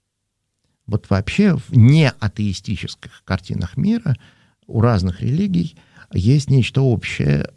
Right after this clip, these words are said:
Все религии сходятся на том, что есть истина о подлинном благе и предназначении человека. Есть истина о том, для чего человек существует, какой его долг, э, в этой жизни,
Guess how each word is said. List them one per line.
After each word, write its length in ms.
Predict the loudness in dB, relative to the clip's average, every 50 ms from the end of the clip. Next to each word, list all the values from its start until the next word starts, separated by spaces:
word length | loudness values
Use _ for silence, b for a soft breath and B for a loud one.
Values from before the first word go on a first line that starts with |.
| _ _ -16 -14 -12 -12 -10
Все 280 | -6 -2 0 0 0
религии 380 | 0 0 0 -2 0 0 0 -2
сходятся 540 | -2 -2 -2 0 0 0 0 -2 -2 -2 0
на 140 | 0 0
том, 360 | 0 0 0 0 0 0 -4 -8
что 460 | -14 -16 -16 -12 _ -6 -4 -4 -4
есть 420 | -4 -2 0 0 -2 -2 -4 -12 _ _ -6
истина 600 | -4 -4 -4 -4 -6 -4 -2 0 2 0 0 -2 -2
о 120 | -4 -4
подлинном 680 | -4 -2 0 2 2 2 2 2 2 2 2 2 2 0
благе 360 | 2 0 0 0 0 -2 -2
и 40 | -4
предназначении 880 | -4 -4 -4 -2 -2 0 0 0 0 -2 -4 -6 -4 -2 -2 -2 -2
человека. 680 | -4 -6 -8 -6 -4 -4 -4 -6 -8 -16 -20 -20 -20 -20 _ _ _ _ _ _ _ _ _ _ _ _ _ B B B B B B B B B B
Есть 380 | 2 4 6 6 4 2 -2 -4 -2
истина 540 | 0 0 0 0 0 2 2 2 2 0 -2 -4
о 160 | -4 -4 -2
том, 280 | 0 0 2 2 2
для 240 | 4 4 4 2 2
чего 340 | 0 -2 -4 -4 -4 -4 -6
человек 480 | -6 -8 -8 -4 -4 -2 -2 -2 -4 -6
существует, 800 | -8 -10 -10 -8 -8 -8 -8 -8 -6 -4 -2 -2 0 0 -2 -2
какой 340 | -2 -4 -2 0 0 0 2
его 420 | 2 2 2 4 2 2 2 0 -4
долг, 800 | -4 -2 2 4 4 4 4 4 2 2 0 -2 -4 -10 -16 -14 -10
э, 340 | -8 -6 -4 -4 -4 -4 -2
в 80 | 0
этой 260 | 0 0 0 0 0
жизни, 480 | 2 2 4 2 2 2 0 -2 -4